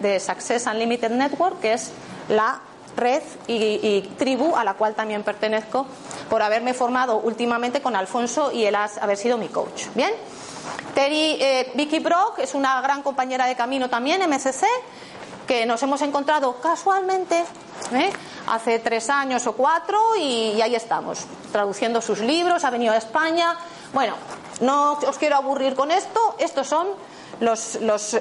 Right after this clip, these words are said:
compañeros, eh, que tendréis si alguien decide, eh, que esto de la energía le mola y, y quiere, eh, desarrollarla con un programa que hemos hecho específicamente para esto. Y luego aquí hay muchos compañeros de camino,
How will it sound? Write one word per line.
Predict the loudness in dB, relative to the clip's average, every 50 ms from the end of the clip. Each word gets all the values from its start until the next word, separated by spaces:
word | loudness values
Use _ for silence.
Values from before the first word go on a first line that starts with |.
| 0 0
compañeros, | 0 0 0 0 0 -2 0 0 2 2 4 4 4 2 2 0 -4 -10 -14 -16 -20 -20 -20 -20 -8 -2
eh, | 0 0 2 2
que | 2 0
tendréis | 2 0 2 2 4 4 4 4 2 0 -2
si | -4 -6 -8 -6 -2 0 2 2 2 2 0 -2 -2 -2
alguien | 0 0 0 0 0 0 2
decide, | 0 0 0 0 2 2 4 2 2 0 -2 -6 -14 -18 -18 -12 -4 0
eh, | 2 2 4 4 4 4 4 4 2 2 0 0
que | 0 0 0
esto | 0 0 0 2
de | 2 2
la | 2 0
energía | 0 -2 -2 0 2 2 2 2 2 0 0
le | 0 2
mola | 2 4 2 4 2 2 0 -2 -6 -16 -20 -20 -20 -20 -20 -20 -20 -20 -20 -14 -4
y, | 0 0 2 4 4 4 4 2 2 0 0
y | -2 -2 0
quiere, | 0 0 0 2 2 2 2 0 0
eh, | 0 0 2 2 2 2 2
desarrollarla | 0 0 0 0 -2 0 -2 -2 0 0 0 0 0 0 0 0 2
con | 0 -2 -2 -2
un | -2 -2
programa | 0 0 2 2 0 2 0 0 -2
que | -2 -4 -6
hemos | -4 -4 -4 -4
hecho | -4 -4 -4
específicamente | -2 0 -2 -2 -2 -2 -2 -2 -2 -2 -2 -4 -2
para | -2 -4 -6 -8
esto. | -10 -12 -14 -14 -14 -14 -14 -12 -12 -12 -10 -10 -10 -8 -2
Y | 0 2 4
luego | 4 4 4 2
aquí | 2 2 2 2
hay | 2 2
muchos | 0 0 0 0 0 -2 0 0
compañeros | 0 0 0 0 0 2 2 2 2
de | 2 2
camino, | 0 0 0 2 2 2 4 4